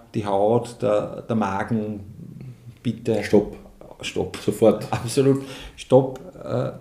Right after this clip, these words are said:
Speaker 1: lieber ein Langosch zum Aufwärmen.
Speaker 2: Und zum
Speaker 1: Ja,
Speaker 2: Aufsaugen.
Speaker 1: Das Gras,
Speaker 2: Das
Speaker 1: der, der streut ja, das ist wie, wie so ein kleiner Heizschwammerl.
Speaker 2: Stell mir vor, nicht? Wenn
Speaker 1: Ja.
Speaker 2: du's dann dir mal
Speaker 1: <laughs> Kannst
Speaker 2: vorhaben
Speaker 1: du,
Speaker 2: tatst.
Speaker 1: könntest dir in die Jacke klemmen, so ein Langosch. Das war,
Speaker 2: Stimmt.
Speaker 1: das, äh, durch, durch eine Winterjacken durchfetten wahrscheinlich.
Speaker 2: Durchfetten und durchriechen auch, nicht?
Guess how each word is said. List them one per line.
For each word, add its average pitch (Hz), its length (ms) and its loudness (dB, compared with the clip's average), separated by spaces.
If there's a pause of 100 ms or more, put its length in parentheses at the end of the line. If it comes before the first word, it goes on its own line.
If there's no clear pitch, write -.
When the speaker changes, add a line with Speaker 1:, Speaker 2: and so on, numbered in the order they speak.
(160)
Speaker 1:
lieber 135 280 4
ein 127 80 8
Langosch 135 680 6
zum 131 160 4
Aufwärmen. 131 600 8 (540)
Speaker 2:
Und 110 140 2
zum 113 100 0
Speaker 1:
Ja, 117 180 10
Speaker 2:
Aufsaugen. 101 460 4
Speaker 1:
Das 131 100 10
Gras, 123 120 10
Speaker 2:
Das 165 140 10
Speaker 1:
der, 143 120 8
der 135 160 4
streut 135 380 8
ja, 120 160 8
das 120 160 4
ist 123 140 2
wie, 135 200 8
wie 131 180 6
so 131 120 -2
ein 123 120 4
kleiner 120 380 0 (300)
Heizschwammerl. 110 480 2
Speaker 2:
Stell 113 100 10
mir 120 60 8
vor, 110 300 4
nicht? 110 260 -4
Wenn - 80 2
Speaker 1:
Ja. 139 60 6
Speaker 2:
du's - 120 -2
dann 113 100 2
dir 117 100 2
mal 113 40 4
Speaker 1:
<laughs> 123 80 4
Kannst - 100 0
Speaker 2:
vorhaben 190 360 8
Speaker 1:
du, 180 60 4
Speaker 2:
tatst. 185 260 0 (360)
Speaker 1:
könntest 147 400 2
dir 151 280 6
in 143 180 0
die 147 100 6
Jacke 120 320 4
klemmen, 107 400 0
so 107 120 -2
ein 104 80 -2
Langosch. 95 440 0
Das 104 160 -6
war, 113 320 0
Speaker 2:
Stimmt. 123 240 2
Speaker 1:
das, 123 180 4
äh, - 220 -8 (120)
durch, 160 240 8 (280)
durch 151 360 2
eine 135 140 0
Winterjacken 117 520 0
durchfetten 98 760 -4
wahrscheinlich. 101 340 2
Speaker 2:
Durchfetten 117 460 6
und 117 120 0
durchriechen 104 520 4
auch, - 140 -4
nicht? 90 160 -4